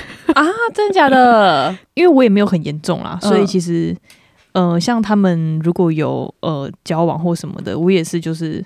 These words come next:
Speaker 1: 好啦，毕竟也是人啊。
Speaker 2: 嗯，我觉得是现在的选择太多了。如果放在以前，假设妈妈们那个年代的话，
Speaker 1: 有，有道理。
Speaker 2: 就假设是刘德华他们，还是谁啊？
Speaker 1: 周杰伦。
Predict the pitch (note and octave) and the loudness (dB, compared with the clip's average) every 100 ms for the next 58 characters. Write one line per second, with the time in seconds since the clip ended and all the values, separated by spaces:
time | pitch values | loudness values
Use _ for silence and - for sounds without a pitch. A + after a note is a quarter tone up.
0 | _ - F3 D#3+ G3 G3 F3+ D3+ D#3 - | _ -10 -6 -4 -2 -2 -2 -6 -12 -14
1 | - - - - G#3 F3+ - G#3+ B3+ B3+ | -16 -18 -16 -8 -6 -4 0 0 2 0
2 | B3+ A#3+ G#3+ - - D4 D#4+ B3 A#3+ G#3 | 2 2 -2 -6 -8 -2 0 2 0 -2
3 | - D3+ D3 D#3 D#3+ F#3 D#3 D3+ C#3+ D3 | -2 -6 -6 -8 -6 -6 -6 -6 -6 -10
4 | - _ _ - D#4 C4+ C#4 C4 B3 A#3 | -14 _ _ -4 0 0 0 -2 -4 -6
5 | _ - G3+ E3+ - - - D#3+ E3+ G#3 | _ -8 -6 -6 -8 -8 -4 -4 0 2
6 | G3 - G3 G3+ G#3 G3+ E3 F3+ F3 D#3+ | 2 2 -2 0 0 0 -2 -2 -2 -4
7 | D#3 E3+ D#3+ - F#3 D#3 - F3+ E3+ F3+ | -6 -8 -8 -2 0 0 0 -2 0 -2
8 | E3+ F3 - E4 B3+ E3 G#3+ G#3+ A3 G#3+ | -2 -8 -2 0 2 0 0 -2 -4 -4
9 | G3 F3+ F#3 F#3 F3 F3 D#3 D#3 E3 D#3+ | -6 -4 -2 0 0 -2 -4 -6 -6 -8
10 | - - - F3 G3+ F#3+ E3+ _ - - | -8 -12 -10 -6 -4 -4 -6 _ -16 -12
11 | - C3+ F#3 - - A3+ G#3+ F#3 E3+ D#3 | -10 -12 -14 -6 2 4 4 2 2 0
12 | D#3+ | -4